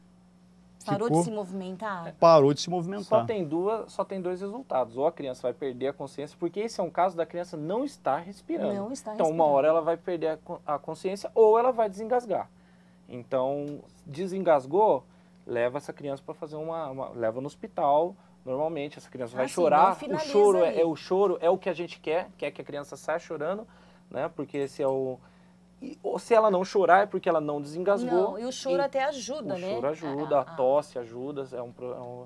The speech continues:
Speaker 3: são coisas que tem que ser estimulada, né? Não o choro, estimulado o choro, mas, é, a gente tem que estimular, que, que significa que tá respirando. Se não, não
Speaker 1: Hum.
Speaker 3: aconteceu, a uma hora a consciência vai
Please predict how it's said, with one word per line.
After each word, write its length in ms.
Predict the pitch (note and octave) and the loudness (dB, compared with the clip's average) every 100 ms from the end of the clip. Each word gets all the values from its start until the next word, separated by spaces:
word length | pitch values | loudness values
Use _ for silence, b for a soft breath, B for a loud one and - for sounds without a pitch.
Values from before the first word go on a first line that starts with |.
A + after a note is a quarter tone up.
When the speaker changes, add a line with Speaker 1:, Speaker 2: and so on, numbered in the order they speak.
| - | -18
Speaker 3:
são 180 | - C3 | -16 -14
coisas 300 | - C3+ C3+ | -10 -10 -12
que 100 | C3+ | -12
tem 200 | - F3 | -8 -8
que 100 | F3+ | -8
ser 120 | F3 | -10
estimulada, 800 | E3+ - G3 F3+ D3 D#3+ G3 G#3 b b b | -10 -8 -6 0 2 2 0 -6 b b b
né? 140 | D3+ D#3+ | -4 -4
Não 220 | D#3 E3+ | -2 -6
o 40 | |
choro, 360 | - - F3 E3+ | -8 -4 -2 -4
estimulado 640 | C3+ - C3+ C3 D3 C#3+ | -8 -12 -6 -2 -2 -2
o 40 | B2+ | -8
choro, 300 | - E3+ F#3 | -6 -4 -4
mas, 360 | C#3+ C3+ - b b b b - | -4 -6 -10 b b b b -4
é, 320 | C3 C3 B2 | 0 2 2
a 60 | |
gente 260 | A#2+ C#3 - | 0 -6 -8
tem 100 | D#3 | -10
que 80 | D3 | -10
estimular, 560 | - - F3+ E3+ D#3 F#3+ | -12 -8 -4 0 0 0
que, 120 | D3 - - | -6 -14 -12
que 100 | D3 | -12
significa 480 | - D3 D3+ D3 D3+ | -10 -8 -8 -8 -14
que 80 | - | -6
tá 100 | D3 | -6
respirando. 640 | D#3+ D#3+ G3 F3+ E3+ G3+ b b b b _ _ | -6 -8 -4 -2 0 -4 b b b b _ _
Se 160 | - F#3+ | -8 -2
não, 280 | G#3 G#3+ F3 | -2 -2 -6
não 260 | F3 G#3 A#3 | 0 0 0
Speaker 1:
Hum. 120 | G#3+ | -2
Speaker 3:
aconteceu, 760 | F3+ E3+ G3 F#3+ F3 G#3+ A3 D3+ - _ _ - _ | -4 -2 -4 -4 -4 0 0 0 -4 _ _ -20 _
a 120 | E3 E3+ | 2 4
uma 200 | E3+ F3+ | 4 4
hora 360 | C3 B2+ D#3 | 4 4 0
a 20 | |
consciência 560 | F3 E3 D3+ C3+ B2+ C#3+ | -2 -8 -10 -12 -12 -10
vai 280 | C3 B2 | -8 -8